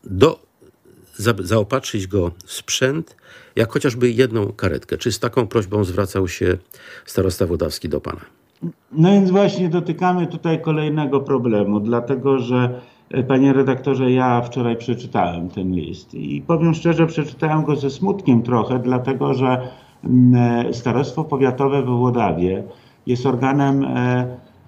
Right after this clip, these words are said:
Speaker 2: tworzącym, e, szpital we Włodawie. E, tam również przebrzmiewa, e, w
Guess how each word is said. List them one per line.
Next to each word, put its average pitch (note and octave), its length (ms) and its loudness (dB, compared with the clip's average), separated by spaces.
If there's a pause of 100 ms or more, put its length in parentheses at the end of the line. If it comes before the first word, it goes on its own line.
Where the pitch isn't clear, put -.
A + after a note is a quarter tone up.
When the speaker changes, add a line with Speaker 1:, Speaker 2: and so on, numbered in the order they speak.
(360)
Speaker 2:
tworzącym, A#2+ 840 2
e, G#2+ 200 -2
szpital A2 480 -4
we G#2 140 2
Włodawie. G2 680 0 (580)
E, A2+ 380 0
tam B2 300 2
również B2+ 420 2
przebrzmiewa, A2+ 1200 0
e, G2+ 300 -2
w - 360 -20